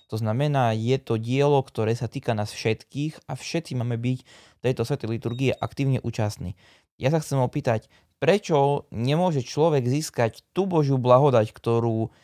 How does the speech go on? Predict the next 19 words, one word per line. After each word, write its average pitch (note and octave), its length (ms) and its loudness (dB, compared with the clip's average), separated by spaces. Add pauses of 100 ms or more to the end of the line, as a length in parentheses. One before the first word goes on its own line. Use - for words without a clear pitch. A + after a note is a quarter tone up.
(140)
získa B2+ 480 0
na A2+ 80 2
svätej C#3+ 320 0
liturgii B2+ 480 -2
doma? G#2+ 400 0
Prečo G#3 320 2
sa C#3 160 -2
nedá, C3+ 480 2 (400)
prečo, D#3+ 320 0
prečo F3+ 260 -2
nemôžeme, D3+ 800 2 (300)
povedzme, C3 640 0
nejakým C3 380 -2
spôsobom, A#2+ 680 -2
e, A#2+ 40 -12 (1300)
sami D#3 520 4
si A#2+ 160 -6
nejak, A#2+ 380 0 (100)
e, - 40 -8